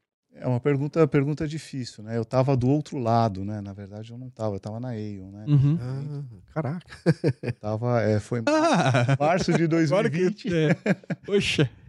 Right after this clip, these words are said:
Speaker 1: Era março de dois mil e vinte, eu lembro que,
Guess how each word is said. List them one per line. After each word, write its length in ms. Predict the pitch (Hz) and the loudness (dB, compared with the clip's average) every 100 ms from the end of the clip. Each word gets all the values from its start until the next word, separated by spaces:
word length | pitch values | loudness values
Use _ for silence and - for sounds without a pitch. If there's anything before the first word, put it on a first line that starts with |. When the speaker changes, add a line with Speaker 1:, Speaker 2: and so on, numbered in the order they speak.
| - | -20
Speaker 1:
Era 260 | - 117 123 | -6 0 2
março 420 | 120 135 156 - | 4 4 4 2
de 60 | 143 | 2
dois 220 | 147 131 | 2 0
mil 120 | 135 | -2
e 40 | 117 | -2
vinte, 440 | 120 156 170 - | -4 -6 -8 -8
eu 80 | 135 | -4
lembro 340 | 123 135 135 | -2 -2 -4
que, 640 | 127 131 123 120 117 113 | -10 -10 -8 -6 -4 -4